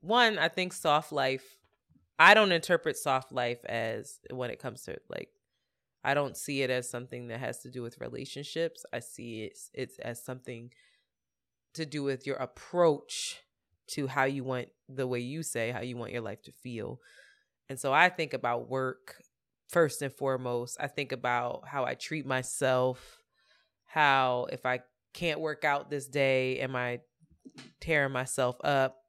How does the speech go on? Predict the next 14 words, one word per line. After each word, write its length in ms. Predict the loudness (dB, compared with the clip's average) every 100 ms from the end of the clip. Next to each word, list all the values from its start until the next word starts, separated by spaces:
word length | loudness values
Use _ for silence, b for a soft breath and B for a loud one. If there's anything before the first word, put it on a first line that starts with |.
| _
Am 160 | -6 0
I 140 | -2
prioritizing 960 | -2 -2 0 2 0 -2 -2 -2 -6 -8
rest? 520 | -2 0 0 -4 -6
Like, 160 | -4 4
that's 200 | 4 6
how 160 | 4
I 140 | 4 2
see 340 | -4 -8 -4
it. 200 | -4 -6 _ _ _ _ _ _ _ _ _ 2
But 280 | 6 6 6
I 140 | 4
do 480 | 2 -4 -2 0 0
think 580 | -2 0 0 0 -14